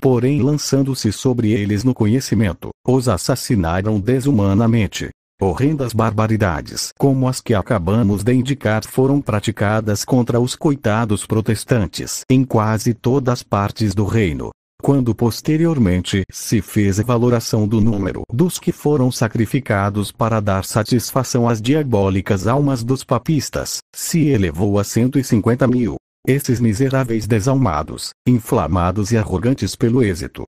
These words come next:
embora mediante métodos acompanhados de atrocidades tão enormes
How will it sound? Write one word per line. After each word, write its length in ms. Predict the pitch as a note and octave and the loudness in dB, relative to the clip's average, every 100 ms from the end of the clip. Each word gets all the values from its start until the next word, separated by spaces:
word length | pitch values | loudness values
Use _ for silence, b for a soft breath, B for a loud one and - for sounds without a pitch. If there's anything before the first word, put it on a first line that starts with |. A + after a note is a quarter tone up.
| - | -4
embora 600 | D#3 E3 G2+ F#2+ G#2 A#2 | 0 2 2 2 2 2
mediante 560 | A2 A2 A#2 G#2 A#2 C#3+ | 0 0 0 2 2 2
métodos 640 | G2+ D#2+ - A#1+ A#1+ - - | 2 0 -2 -8 -10 -12 -6
acompanhados 920 | A#2 A#2+ D3+ D3+ D3+ G#2 G#2+ G#2+ A#2 G2 | -4 -2 -2 0 2 2 0 0 -2 -2
de 100 | G2+ | 0
atrocidades 920 | F#2+ B2 - B2+ G#2+ G#2+ G#2+ G#2 - | 0 -2 -2 -2 0 0 -2 -4 -4
tão 280 | G#2+ G2+ G2 | -2 0 0
enormes 560 | G#2 F2+ G2 G2 - | 0 -2 -4 -6 -6